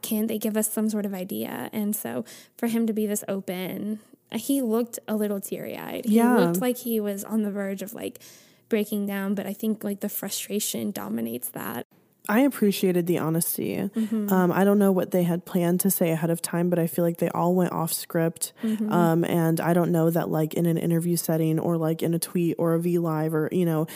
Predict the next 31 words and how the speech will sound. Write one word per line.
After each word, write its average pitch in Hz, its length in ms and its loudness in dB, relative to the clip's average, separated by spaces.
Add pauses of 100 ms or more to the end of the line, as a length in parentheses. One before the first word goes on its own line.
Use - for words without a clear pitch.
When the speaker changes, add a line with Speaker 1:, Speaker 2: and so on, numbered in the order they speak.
(140)
Speaker 2:
a 185 140 4
YouTube 175 400 2
Live 160 240 0
or 156 80 2
whatever, 160 540 2 (240)
I 180 60 0
don't 180 140 4
think 190 160 2
that 175 80 -2
they 175 100 2
would 170 120 2
have 156 120 0
shared 160 380 0
anything 190 600 2
like 196 240 2
this. 208 500 0 (320)
Um, 156 360 2
Speaker 1:
Mm-hmm. 147 100 -2
Speaker 2:
I 160 120 2
feel 170 260 0
like 160 320 0
he 170 240 -2
was 165 400 0 (280)
so - 380 0
truthful 185 600 -4
and 185 140 0
so 180 220 0
honest. 165 420 -2
And 180 140 0
I 185 180 0
enjoyed, 226 600 2